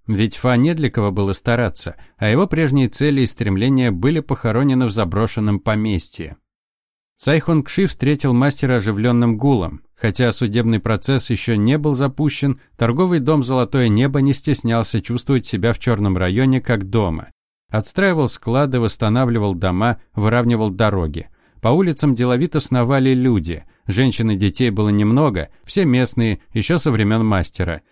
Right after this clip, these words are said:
Зато мужчин видимо-невидимо. Они, как и строили, ремонтировали,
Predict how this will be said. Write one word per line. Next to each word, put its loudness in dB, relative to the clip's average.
Зато -2
мужчин 0
видимо-невидимо. 0
Они, 2
как 0
и 2
строили, 0
ремонтировали, 0